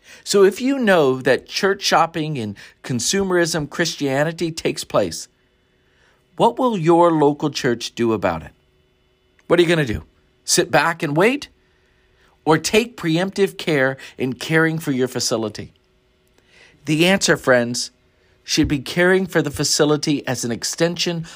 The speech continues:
of honoring God's plans for the established church. Why don't you spend some time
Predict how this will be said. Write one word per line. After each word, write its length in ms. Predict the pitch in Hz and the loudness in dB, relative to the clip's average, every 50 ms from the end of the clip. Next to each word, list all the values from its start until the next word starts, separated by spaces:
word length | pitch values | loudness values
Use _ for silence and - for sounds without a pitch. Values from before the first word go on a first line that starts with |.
| - - | -4 0
of 180 | - 110 - - - | 0 0 0 0 0
honoring 420 | 147 151 151 156 160 151 147 135 | 2 2 4 2 2 0 -2 -2
God's 400 | 120 135 135 143 147 147 147 - | 0 2 4 4 4 2 0 -4
plans 500 | - - - 131 120 113 110 110 113 - - - - - _ | -8 -6 -4 -4 -2 -2 -4 -6 -6 -10 -14 -16 -20 -20 _
for 240 | - - 123 123 | -2 2 2 2
the 160 | 120 117 113 113 | 2 2 0 -2
established 560 | 110 - - 120 113 110 92 104 98 - - | -2 -2 0 0 0 0 -2 -4 -6 -8 -8
church. 380 | - 95 82 82 - - - _ _ _ _ _ _ _ _ _ _ _ _ _ _ _ _ _ _ _ _ _ _ _ _ _ _ _ _ _ _ _ - - - _ - | -10 -10 -10 -10 -12 -16 -18 _ _ _ _ _ _ _ _ _ _ _ _ _ _ _ _ _ _ _ _ _ _ _ _ _ _ _ _ _ _ _ -20 -20 -16 _ -2
Why 120 | - 220 | -2 0
don't 200 | 262 285 - - | 0 -2 -2 -2
you 80 | 220 165 | -2 -2
spend 300 | - - 175 165 160 160 | 0 2 2 2 2 0
some 180 | - 143 131 | -2 -4 -4
time 460 | - - 143 123 110 104 104 101 85 | -2 0 2 2 4 2 2 -2 -6